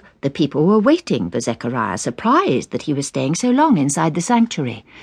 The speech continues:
When he did come out, he could not speak to them, and they realized that he had had a vision. He stood there making signs to them and remained dumb. When his period of duty was completed, Zechariah returned home.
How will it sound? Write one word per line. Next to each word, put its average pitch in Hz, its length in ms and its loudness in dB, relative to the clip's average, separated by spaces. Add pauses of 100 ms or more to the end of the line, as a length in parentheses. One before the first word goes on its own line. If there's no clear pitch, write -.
(460)
When 180 200 4
he 190 60 4
did 330 200 2
come 240 200 2
out, 175 340 4 (480)
he 175 140 -2
could 156 180 -2
not 151 200 0
speak - 360 -6
to - 140 -10
them, - 220 -14 (680)
and 139 160 2
they 143 140 2
realized 135 640 0
that - 100 -4
he 120 140 0
had 131 180 -2
had 123 220 -6
a 123 40 -4
vision. 143 460 -2 (760)
He 196 120 0
stood 349 340 0
there 120 220 0
making 220 400 4
signs 277 680 4
to 135 140 -8
them 110 260 -8 (220)
and 165 100 4
remained 226 640 6
dumb. 170 480 4 (1160)
When 294 160 6
his 381 180 2
period 262 380 4
of 185 100 2
duty 190 280 2
was 151 140 0
completed, 277 600 2 (180)
Zechariah 180 560 2
returned 143 460 2
home. 143 460 -4